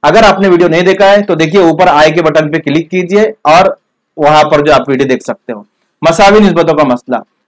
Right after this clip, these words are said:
अब यहां पर क्या करना है, ऊपर ऊपर की जमा कर देना है हमको, ए एक्स प्लस बी वाई प्लस बी एक्स प्लस ए जेड प्लस ए वाई प्लस बी जेड, जमा कर दिए,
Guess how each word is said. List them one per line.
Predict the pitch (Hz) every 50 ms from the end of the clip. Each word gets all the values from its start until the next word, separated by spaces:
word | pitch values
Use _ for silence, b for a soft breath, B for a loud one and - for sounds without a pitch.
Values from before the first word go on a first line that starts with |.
| _ -
अब | 185 196 190
यहां | 160 147 156 131 151 196 214 233
पर | 208 233 226 220
क्या | 220 226 214
करना | 208 208 196 202 208
है, | 202 202 208 208 208 -
ऊपर | 180 175 175 214 196
ऊपर | 190 190 190 180 185
की | 185 190
जमा | 165 151 147 151 170
कर | 170 180 175
देना | 170 175 185
है | 180 175
हमको, | 170 165 - 180 185 185 170 _ _ _ _ _ _ _ _ _ _ _ _ _ _ _ _ _ _ _ _ -
ए | 156 160 175 175 160
एक्स | 185 185 185 - - -
प्लस | - - 151 147 147 151 147 143 135 127
बी | 127 131 139 147 156 160
वाई | 156 147 123 117 123 143 147 139 _ _ _ _ _ _ _ _ _ _ _ _ _ _ _ _ -
प्लस | 143 143 143 131 143 147 - - - _ _ _ _ _ _ _ _ _ _ 131
बी | 143 151 175 190 190 - -
एक्स | 170 165 165 - - - -
प्लस | _ - 147 143 147 147 151 147 - - - 139
ए | 135 143 151 151
जेड | 143 147 143 131 123 127 151 - _ _ _ _ _ _ _ _ _ _ _ _ _ _ -
प्लस | 151 160 160 139 147 143 147 - - - _ _ _ _ _ _ _ _ _ -
ए | 147 147 156 165 175 180
वाई | 175 165 151 139 135 147 156 - _ _ _ _ _ _ _ _ -
प्लस | 147 147 151 165 160 160 - 127
बी | 123 135 135 135 127
जेड, | 120 123 113 104 - _ _ _ _ _ _ -
जमा | 143 143 156 170
कर | 170 175 175
दिए, | 170 170 180 190 196 196